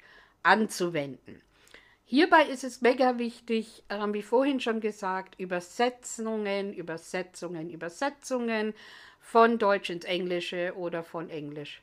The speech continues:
ins Deutsche. <clears throat> Und nochmal, die regelmäßige beziehungsweise unregelmäßigen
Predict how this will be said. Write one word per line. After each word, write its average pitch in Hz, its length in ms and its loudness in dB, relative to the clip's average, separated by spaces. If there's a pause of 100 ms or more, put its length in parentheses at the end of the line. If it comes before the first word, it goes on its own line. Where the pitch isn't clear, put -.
ins 180 320 -4
Deutsche. 175 540 2 (260)
<clears throat> 233 340 4 (640)
Und 240 480 8
nochmal, 269 580 6
die 180 180 -2
regelmäßige 254 840 2
beziehungsweise 147 720 -8
unregelmäßigen 254 1120 -2